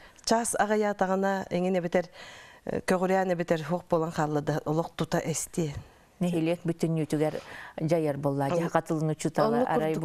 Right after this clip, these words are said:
Speaker 1: курдук.
Speaker 2: нэһиликтен көһөн хаалар үйүн түгенигер.
Speaker 1: <laughs>
Speaker 2: Онта ян ити бахсыга мэджи үлэлигин да?
Speaker 1: Мен ити төрөбүт дойдум. Онтон
Speaker 2: Аха.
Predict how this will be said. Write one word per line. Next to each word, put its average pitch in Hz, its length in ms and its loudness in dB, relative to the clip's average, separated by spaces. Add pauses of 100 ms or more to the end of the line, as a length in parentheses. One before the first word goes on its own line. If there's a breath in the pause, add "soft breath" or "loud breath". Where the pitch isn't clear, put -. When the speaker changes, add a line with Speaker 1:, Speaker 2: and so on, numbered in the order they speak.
Speaker 1:
курдук. - 100 -2 (320)
Speaker 2:
нэһиликтен 165 540 0 (260 loud breath)
көһөн 156 320 0
хаалар 156 320 2
үйүн 147 240 -2
түгенигер. 147 480 0
Speaker 1:
<laughs> - 1120 0
Speaker 2:
Онта 190 180 2
ян 233 220 2
ити 233 240 2 (260 loud breath)
бахсыга 220 560 2
мэджи 190 720 0
үлэлигин 151 720 2
да? 190 100 2 (180)
Speaker 1:
Мен 208 300 2
ити 190 400 0
төрөбүт 175 400 2
дойдум. 175 400 0 (240)
Онтон 180 400 2
Speaker 2:
Аха. - 20 -14